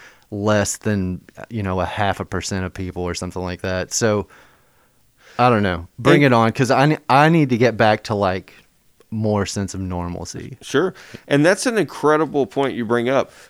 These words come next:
Speaker 2: Go back and listen to our vaccine episode. We need to do that because I guarantee you we said something on there. I mean, this is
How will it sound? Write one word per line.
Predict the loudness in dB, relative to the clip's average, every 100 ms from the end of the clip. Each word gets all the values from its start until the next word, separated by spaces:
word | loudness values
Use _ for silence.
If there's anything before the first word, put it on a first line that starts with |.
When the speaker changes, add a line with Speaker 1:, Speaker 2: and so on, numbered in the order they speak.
| _
Speaker 2:
Go | 2 2 2
back | 0 0 -2
and | 0 0
listen | 0 -2
to | 0 4
our | 4
vaccine | 4 2 0 -2 -4 -2
episode. | -2 -4 -4 -2 -2 -6
We | -4 -2 -2
need | 2 2 2
to | -2
do | 0 2
that | 2 2
because | 0 -2 0
I | 0
guarantee | 2 2 4 4 0 0
you | 2 4
we | 4
said | 2 2 0
something | 0 -2 0 -2 0
on | 2 2 4
there. | 4 4 4
I |
mean, | 2 2
this | 2 0
is | -2 -4